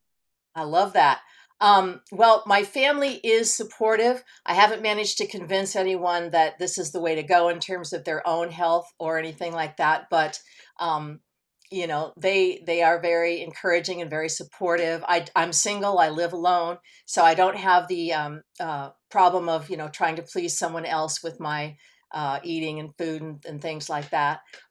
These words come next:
But, uh, there are people here in Atlanta that are whole food plant-based. So, um, we get together from time to time and have little meetups and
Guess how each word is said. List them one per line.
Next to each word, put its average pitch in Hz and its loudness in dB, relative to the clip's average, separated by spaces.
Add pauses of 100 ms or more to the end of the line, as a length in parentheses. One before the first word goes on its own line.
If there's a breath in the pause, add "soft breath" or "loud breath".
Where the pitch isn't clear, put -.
But, 156 2
uh, 147 2
there 175 2
are 180 6
people 214 -10
here 214 -4
in 214 -4
Atlanta 214 -4
that 156 4
are 160 2
whole 170 0
food 185 -2
plant-based. 180 -4
So, 147 -2
um, 131 -8 (340 soft breath)
we 170 -8
get 170 -4
together 175 2
from 175 -10
time 165 -2
to 160 -14
time 190 0
and 165 -8
have 156 -4
little 165 -6
meetups 175 -4
and 147 -12